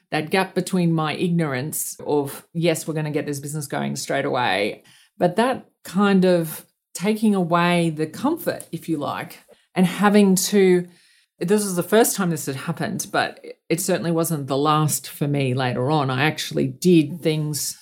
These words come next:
you know, reflecting on it now, I did things to create that struggle that at the time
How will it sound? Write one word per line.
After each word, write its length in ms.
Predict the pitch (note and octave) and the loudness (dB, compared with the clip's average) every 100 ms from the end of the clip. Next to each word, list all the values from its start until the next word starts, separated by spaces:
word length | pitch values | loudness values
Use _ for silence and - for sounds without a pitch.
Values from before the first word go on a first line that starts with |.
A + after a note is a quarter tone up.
| _ _ | _ _
you 120 | D#3 D#3 | -2 -2
know, 100 | D3 | -2
reflecting 500 | C3+ - D#3 D#3 D3 | -2 -2 -2 -2 -2
on 120 | C3+ | -2
it 160 | F#2+ | -4
now, 440 | A2 D#3 D3+ C#3 C3 | -2 0 2 2 2
I 100 | C3+ | 0
did 500 | C3+ D#3 C#3+ - - | 2 0 0 -4 -12
things 640 | - E3 D3+ D3 - - | -4 0 0 -2 -4 -8
to 160 | - E3 | -6 -6
create 600 | - E3+ D3+ D3+ D#3 D#3+ | -2 0 4 4 2 2
that 200 | D3 - | 0 0
struggle 640 | - E3 C3+ C#3+ C#3 - | 0 2 2 0 -2 -6
that 180 | D#3+ E3 | 0 4
at 180 | E3+ E3+ | 4 2
the 60 | E3 | 0
time 640 | F3+ F3 F3 E3 D#3 - | 4 6 6 4 0 -6